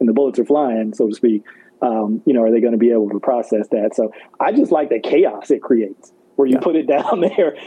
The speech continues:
Speaker 1: and it may take a weird bounce or a guy's gotta come up and field it when he's not used to fielding it in that position.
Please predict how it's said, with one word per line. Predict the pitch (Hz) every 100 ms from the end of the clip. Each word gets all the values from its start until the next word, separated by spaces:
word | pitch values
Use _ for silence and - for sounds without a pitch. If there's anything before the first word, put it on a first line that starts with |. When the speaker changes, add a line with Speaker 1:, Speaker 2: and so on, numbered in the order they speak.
| -
Speaker 1:
and | 156
it | 156
may | 165 156
take | 175 160
a | 143
weird | 143 156 156 139
bounce | 143 143 147 147
or | 139
a | 117
guy's | 143 139 139
gotta | 135 131
come | 156 139
up | 143 135
and | 117
field | 143 143
it | 143
when | 127
he's | 123
not | 135 127
used | 139 135
to | 131
fielding | 147 135 131
it | 131
in |
that | 131 127
position. | - 117 135 - 123